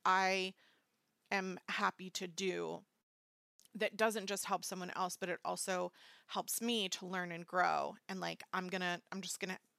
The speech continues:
stick with that right now." Um, and so I think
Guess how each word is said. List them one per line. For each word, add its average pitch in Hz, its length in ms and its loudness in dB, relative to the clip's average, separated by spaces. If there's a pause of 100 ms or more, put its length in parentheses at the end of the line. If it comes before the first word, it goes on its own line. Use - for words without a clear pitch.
stick - 340 0
with 202 140 -4
that 175 260 4 (160)
right 170 240 -6
now." - 260 -6 (420)
Um, 180 520 2 (600)
and 233 140 0
so 240 180 6
I 240 120 6
think 247 760 0